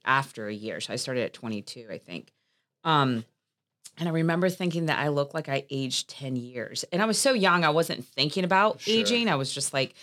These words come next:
Speaker 1: it was back before, you know, kids started doing Botox when they're, like, twenty. Um,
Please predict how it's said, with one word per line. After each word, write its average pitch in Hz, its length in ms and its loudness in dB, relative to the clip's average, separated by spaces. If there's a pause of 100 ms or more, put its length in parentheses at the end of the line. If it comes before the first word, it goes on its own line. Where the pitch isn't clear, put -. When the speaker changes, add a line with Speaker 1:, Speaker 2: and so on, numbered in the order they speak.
(240)
Speaker 1:
it 170 180 6
was 170 160 4
back 156 320 0
before, 143 440 0 (140)
you 139 120 -6
know, 127 40 -4
kids 139 260 -4
started 131 180 -4
doing 127 200 -2
Botox 127 460 -4
when 127 80 -4
they're, 101 80 -6
like, - 160 -8
twenty. 117 440 -4 (500)
Um, 131 320 2